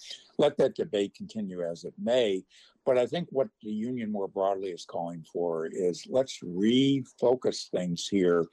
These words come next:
And there ought to be a more,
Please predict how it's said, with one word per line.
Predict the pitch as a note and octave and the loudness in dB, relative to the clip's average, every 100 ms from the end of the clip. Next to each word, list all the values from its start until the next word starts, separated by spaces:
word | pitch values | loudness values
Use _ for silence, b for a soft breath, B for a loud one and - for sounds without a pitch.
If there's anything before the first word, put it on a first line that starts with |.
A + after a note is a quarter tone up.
| B B B B - | B B B B -2
And | G#2+ G2+ F#2+ F#2 F2+ G2+ | 2 4 4 4 2 -2
there | D3+ F#2+ | 2 4
ought | A2 | 6
to | C#3 | 4
be | G2+ G#2 | 4 2
a | F2+ | 2
more, | F2+ F#2+ F#2 F#2 | 2 2 4 2